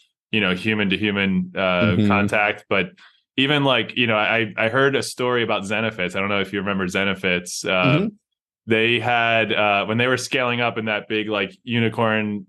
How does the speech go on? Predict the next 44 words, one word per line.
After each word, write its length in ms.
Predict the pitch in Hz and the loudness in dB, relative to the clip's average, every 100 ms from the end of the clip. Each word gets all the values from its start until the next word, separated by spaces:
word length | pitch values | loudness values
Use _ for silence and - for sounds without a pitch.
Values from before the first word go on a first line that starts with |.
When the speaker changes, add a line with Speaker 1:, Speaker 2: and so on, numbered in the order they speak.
| _ - | _ -2
Speaker 1:
uh, 240 | 101 95 | 2 2
hype 220 | 107 110 | 2 -2
phase 480 | - 117 107 107 101 | -2 0 2 2 0
where 100 | 104 | -2
they 100 | 98 | 0
were, 140 | 98 98 | 0 0
like, 200 | 92 92 | 0 2
you 200 | 98 104 | 2 2
know, 40 | |
Speaker 2:
Right. 100 | 104 | 0
Speaker 1:
fifty 340 | - 117 120 | -2 0 0
million 280 | 117 113 113 | 2 2 2
in 80 | 107 | 0
revenue 480 | 104 104 107 107 104 | 0 0 0 0 0
with, 140 | 101 104 | -2 -2
like, 160 | 98 | -2
a, 120 | 95 92 90 _ _ _ | -2 -4 -12 _ _ _
whatever, 440 | 110 107 104 101 92 | 0 0 2 0 0
you 120 | 113 | 0
know, 140 | 101 101 | 0 0
multi-billion 760 | 113 113 110 98 107 107 104 | 0 2 0 2 2 2 0
dollar, 380 | 101 101 101 98 | 2 2 2 0
like, 160 | 95 | -2
I 80 | 107 | -4
think 120 | 110 | -4
it 40 | 110 | -2
was 120 | 98 | 0
almost 300 | 107 104 - | 0 0 -2
ten 200 | 113 110 | -4 0
billion 300 | 110 107 104 | 2 2 2
dollar 280 | 101 101 104 | 0 0 0
valuation. 840 | 101 98 95 101 101 107 107 104 - _ _ - | 0 0 0 -2 -2 -4 -4 -6 -12 _ _ -2
Speaker 2:
Right. 200 | 98 98 | 0 2
Speaker 1:
And 100 | 110 | 2
it 60 | 110 | 0
was, 140 | 113 | 2
like, 120 | 117 | 2
one 160 | 123 117 | 2 2
of 60 | |
those 120 | 117 110 | 2 2
wacky, 640 | 113 107 113 110 107 104 - | 2 2 2 2 2 0 -2
you 140 | 110 | -2
know, 280 | 101 92 92 - 104 | 0 -2 -6 -6 0
uh, 480 | 95 92 90 92 | 2 2 2 0